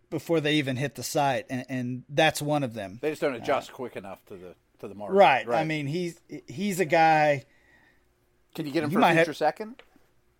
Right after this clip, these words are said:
Speaker 1: No, I don't think so.
Speaker 2: No, I don't think so either.
Speaker 1: Would you sell him for a future second if he's on your roster?
Speaker 2: No, I would want something else.
Speaker 1: Right. I'd want
Speaker 2: Uh, you're not gonna get a first.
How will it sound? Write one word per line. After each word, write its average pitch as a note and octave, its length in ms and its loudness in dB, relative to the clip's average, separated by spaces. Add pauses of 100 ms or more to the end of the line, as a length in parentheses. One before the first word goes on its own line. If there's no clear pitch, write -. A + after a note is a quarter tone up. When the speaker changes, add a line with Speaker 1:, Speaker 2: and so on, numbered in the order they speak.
(120)
Speaker 1:
No, D3+ 440 0
I A#2 80 -2
don't G3+ 160 2
think C3+ 160 -4
so. B2 200 -2
Speaker 2:
No, A2 100 -10
I G#2+ 200 -10
don't G2 140 -14
think F#2 140 -18
so F2 100 -20
either. E2 160 -20 (240)
Speaker 1:
Would D3+ 160 -4
you F3 100 0
sell F#3+ 240 8
him G3 60 2
for G3+ 160 2
a F3+ 60 4
future F#3+ 320 -6
second G3 320 2
if E3 60 -6
he's F#3 160 -2
on F#3+ 140 4
your F#3+ 120 0
roster? F#3+ 520 -2
Speaker 2:
No, C3+ 340 2
I C3+ 120 4
would C3+ 100 -2
want B2 280 -8
something A2+ 400 -10
else. F#2+ 340 -12 (420)
Speaker 1:
Right. C#3 480 0
I'd C#3+ 200 0
want D#3 280 2 (1400)
Speaker 2:
Uh, A#2 40 -8
you're C3+ 180 -6
not D#3+ 120 4
gonna C3+ 80 -10
get A2+ 100 -6
a G#2 40 -12
first. F2+ 440 -10